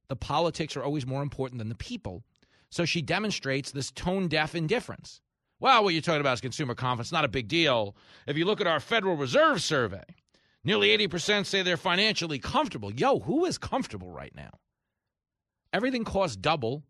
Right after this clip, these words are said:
assuming you can find it on the shelf in the case of baby formula. No one is looking at gas prices. They have broken a record every week, every week, every week going back to March. Doesn't matter what you make.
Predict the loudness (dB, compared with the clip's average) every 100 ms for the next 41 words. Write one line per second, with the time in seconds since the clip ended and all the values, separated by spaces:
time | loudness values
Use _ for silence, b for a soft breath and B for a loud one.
0 | _ -8 -2 0 0 -2 -2 -2 -2 0
1 | -2 -4 -2 2 2 2 -2 -4 -4 -4
2 | -4 -4 -4 -2 -4 -6 -8 -6 -8 -8
3 | B B -2 2 2 2 0 0 -2 -2
4 | -6 -4 -2 -2 -4 -6 -6 -6 -6 -4
5 | -4 -4 0 0 0 -4 -6 -8 -4 -6
6 | -4 -8 -8 -12 _ _ _ _ _ _
7 | 0 0 0 -2 -2 -2 -4 -6 -14 -10
8 | -4 -2 0 -2 -4 -14 _ _ _ -2
9 | 0 0 0 0 0 0 0 -4 -12 -4
10 | -2 0 0 2 0 0 -4 -2 -2 -4
11 | -12 -14 -16 _ _ _ _ -8 -4 0
12 | 0 2 0 -2 -4 -4 -2 0 0 -4
13 | -10